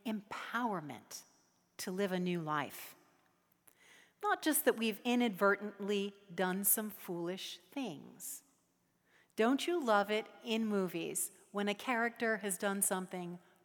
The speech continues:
perfectly dreadful? Stolen from his partner, cheated on his wife, murdered the dog. And he comes out,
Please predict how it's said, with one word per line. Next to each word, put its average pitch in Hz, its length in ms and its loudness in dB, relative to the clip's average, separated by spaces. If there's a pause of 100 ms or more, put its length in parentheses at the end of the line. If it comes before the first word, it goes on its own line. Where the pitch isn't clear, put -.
perfectly 202 680 6
dreadful? - 600 -2 (580)
Stolen 247 680 8
from 247 200 4
his 240 220 4
partner, 180 680 4 (280)
cheated 302 560 8
on 240 200 10
his 240 260 4
wife, 170 600 2 (440)
murdered 240 680 8
the 233 100 10
dog. 160 640 8 (400)
And 156 120 -4
he 156 100 -2
comes 349 540 8
out, 226 380 10